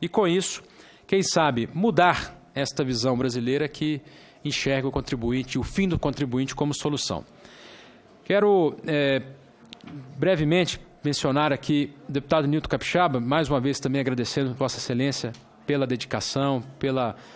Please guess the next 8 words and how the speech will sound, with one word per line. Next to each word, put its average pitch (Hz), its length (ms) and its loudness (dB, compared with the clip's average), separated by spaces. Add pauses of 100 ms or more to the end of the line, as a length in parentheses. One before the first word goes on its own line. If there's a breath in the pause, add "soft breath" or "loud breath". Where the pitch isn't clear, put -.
(240 loud breath)
pelo 147 120 2
apoio 156 480 2
e 127 200 2
incondicional 135 880 0
aos 131 120 -2
trabalhos 120 360 -2
da 120 100 -4
comissão. 147 420 -2